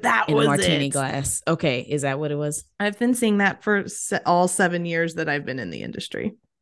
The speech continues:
Speaker 2: Yeah, I guess to be fair, it's like young millennials and older Gen Z, if, you know, y'all are the primary demographic getting married. And so maybe you were too young to go to some weddings where these things have been,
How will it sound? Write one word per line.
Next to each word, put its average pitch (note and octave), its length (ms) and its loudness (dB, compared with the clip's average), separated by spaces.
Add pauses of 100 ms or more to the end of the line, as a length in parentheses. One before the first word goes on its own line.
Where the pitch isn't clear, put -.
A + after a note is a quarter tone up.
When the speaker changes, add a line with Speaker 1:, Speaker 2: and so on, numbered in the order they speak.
(720)
Speaker 2:
Yeah, F3+ 320 -2 (100)
I A#3+ 80 2
guess D#4 260 2
to E4+ 120 0
be A#3+ 140 2
fair, B3 320 0
it's - 280 -4
like G3+ 320 -4 (1120)
young G3+ 420 0
millennials F3 840 -2
and D3 320 -4
older E3 320 0
Gen D#3 240 0
Z, D#3 440 2
if, D3+ 220 -2 (280)
you D3+ 120 0
know, C#3+ 180 0
y'all C#3+ 300 2
are C#3+ 40 -2
the C#3 100 -8
primary C#3 640 0
demographic C3+ 720 -4
getting B2 280 -4
married. B2+ 560 0 (720)
And C#3+ 220 4
so C#3 380 4
maybe C3+ 400 0
you D3+ 200 0
were F3+ 120 2
too B3+ 180 0
young D4+ 440 0
to C4+ 100 0
go E3 160 4
to D3 100 2
some D3 220 -2
weddings C3+ 380 -2
where C3+ 100 -2
these C3+ 260 -2
things B2 340 -4
have C3+ 220 0
been, B2+ 400 -2